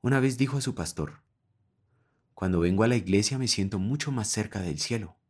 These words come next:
El mensaje que escuchó allí fue de paz, de esperanza y reconciliación. Las bendiciones terrenales que gozamos ahora se nos retirarán cuando muramos, pero todas las bendiciones espirituales en Cristo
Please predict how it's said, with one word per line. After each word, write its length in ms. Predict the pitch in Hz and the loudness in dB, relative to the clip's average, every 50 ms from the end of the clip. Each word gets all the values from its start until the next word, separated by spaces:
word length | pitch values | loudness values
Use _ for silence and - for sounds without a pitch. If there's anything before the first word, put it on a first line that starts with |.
| _ _ _ _ _ _ _ _ _ _ _ _ _ _ _ _ _ _ _ _ | _ _ _ _ _ _ _ _ _ _ _ _ _ _ _ _ _ _ _ _
El 120 | - 92 92 | 0 2 2
mensaje 460 | 90 82 82 - 127 135 135 151 160 | 4 4 2 2 2 2 0 0 0
que 120 | - - | 0 0
escuchó 380 | 117 - - - 92 - - 78 | -2 0 -2 -4 -4 -4 -4 -6
allí 180 | 76 76 85 | -4 -4 -4
fue 180 | 90 - 139 131 | -4 -2 -2 -2
de 120 | 120 92 | -2 -2
paz, 400 | - - 76 73 - - - - _ _ _ _ _ _ _ _ | -2 -4 -4 -4 -6 -10 -12 -16 _ _ _ _ _ _ _ _
de 80 | - 87 | -2 -2
esperanza 480 | 80 - 85 76 80 101 123 - 151 | 0 0 -2 -2 0 0 0 0 -2
y 80 | 147 143 | -2 -2
reconciliación. 880 | - 92 - - 85 80 - 73 73 73 73 - - 76 73 - - _ _ _ _ _ _ _ _ _ _ _ _ _ _ _ _ _ _ _ _ _ _ _ _ _ _ | -4 -4 -4 -4 -4 -4 -4 -4 -4 -2 -2 -2 -4 -4 -6 -8 -12 _ _ _ _ _ _ _ _ _ _ _ _ _ _ _ _ _ _ _ _ _ _ _ _ _ _
Las 160 | 98 98 85 | 0 2 2
bendiciones 520 | 87 90 82 76 76 - 113 113 143 147 147 | 4 2 2 2 2 2 2 2 2 2 2
terrenales 520 | 139 113 - 87 82 80 73 73 76 - | 0 0 0 0 0 0 0 0 -2 -2
que 100 | - 87 | -4 -4
gozamos 480 | 80 82 80 - 87 82 85 85 - - | -4 -4 -4 -2 -2 -2 -4 -4 -4 -2
ahora 400 | 71 80 92 95 87 87 - - _ _ _ _ _ _ | 0 2 2 2 2 -2 -6 -14 _ _ _ _ _ _
se 180 | - - 113 113 | -4 0 2 2
nos 180 | 120 120 110 | 4 4 2
retirarán 540 | 120 117 117 117 117 110 110 104 113 127 147 | 2 0 0 0 0 2 2 2 0 0 0
cuando 260 | 147 165 151 127 107 | 0 -2 0 0 -2
muramos, 540 | 90 82 73 71 67 - - - - - - _ _ _ _ _ _ _ _ _ _ _ _ _ _ _ | -2 -2 -2 -4 -4 -6 -8 -12 -16 -18 -20 _ _ _ _ _ _ _ _ _ _ _ _ _ _ _
pero 260 | 85 80 78 76 - | 0 0 0 2 4
todas 320 | - 120 135 147 160 156 | 4 4 4 4 2 2
las 160 | 156 135 120 107 | 0 0 2 2
bendiciones 500 | 98 90 78 76 - 87 80 78 76 78 | 2 2 2 0 0 -2 -2 -2 -2 -4
espirituales 640 | 76 73 - 73 80 80 87 82 82 78 - - | -6 -6 -6 -6 -4 -2 -2 0 0 0 -2 -4
en 80 | - - | -6 -8
Cristo 500 | - - 104 101 - - - 85 - | -4 -2 0 0 0 -4 -6 -10 -14